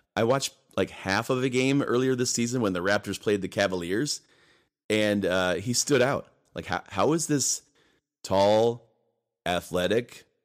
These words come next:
energetic, good shooter, how is he so young and so N B A ready, and how come we haven't heard much about him? Well, 'cause he hasn't had the chance, right? And maybe he just got the spot start because, um,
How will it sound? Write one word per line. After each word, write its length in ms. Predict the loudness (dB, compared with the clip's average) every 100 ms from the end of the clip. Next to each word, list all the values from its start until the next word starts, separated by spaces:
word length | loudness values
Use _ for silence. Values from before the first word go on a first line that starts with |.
| _ _ -6
energetic, 720 | 0 0 2 2 2 0 -4
good 240 | 0 0 2
shooter, 520 | -2 0 2 2 0
how 160 | 2
is 100 | 2
he 100 | 0
so 340 | 0 2 2 2
young 420 | 4 2 2 0
and 280 | -2 -2 -2
so 340 | 0 2 4
N 180 | 4 2
B 200 | 2 2
A 100 | 2
ready, 480 | 2 2 2 -4 -8 _ _ _ _ -4
and 100 | 0
how 120 | 0
come 180 | 0 0
we 140 | 4
haven't 220 | 4 4
heard 180 | 2 2
much 180 | 0 0
about 220 | -4 -6
him? 140 | -10 -16 _ _ _ _ -12
Well, 320 | -8 -8 -8 _ _ _ _ _ _ _ _
'cause 140 | -8
he 80 | -2
hasn't 180 | -2 0
had 100 | 0
the 60 | 0
chance, 460 | 2 2 0 -8 -14 _ _ _ _
right? 220 | 0 0 -4 -2
And 140 | 2
maybe 200 | 4 4
he 80 | 2
just 180 | 0 2
got 160 | 0
the 80 | 0
spot 400 | -4 0 0 0
start 340 | -2 0 0 0
because, 400 | 0 0 0 -2
um, 420 | 0 2 2 -2